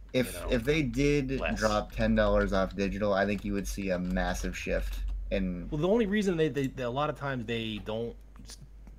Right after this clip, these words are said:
Speaker 2: you know, let digital fall below physical prices is they don't wanna piss off their vendors. Like, they don't wanna piss off Walmart. When Walmart doesn't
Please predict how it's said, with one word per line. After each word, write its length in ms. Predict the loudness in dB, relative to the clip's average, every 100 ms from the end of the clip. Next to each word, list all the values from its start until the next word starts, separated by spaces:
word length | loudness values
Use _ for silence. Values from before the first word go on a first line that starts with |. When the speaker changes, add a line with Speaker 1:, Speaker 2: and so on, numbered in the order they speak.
| -18 -14
Speaker 2:
you 120 | -10
know, 240 | -8 -8 -6
let 280 | -4 -4 -6
digital 320 | -8 -6 -6
fall 260 | -6 -4 -4
below 260 | -4 -6
physical 360 | -6 -8 -8 -10
prices 420 | -10 -10 -10 -12
is 100 | -8
they 120 | -4
don't 120 | -4 -4
wanna 120 | -8
piss 340 | -8 -10 -4
off 220 | -2 -2
their 120 | -4 -10
vendors. 680 | -4 -4 -2 -6 -10 -16
Like, 100 | -14
they 60 | -10
don't 80 | -10
wanna 120 | -10
piss 220 | -12 -8
off 220 | -8 -8
Walmart. 520 | -6 -4 -4 -6 -12 -18 -20 -20 -16
When 180 | -10 -6
Walmart 320 | -2 0 0
doesn't 180 | -4 -8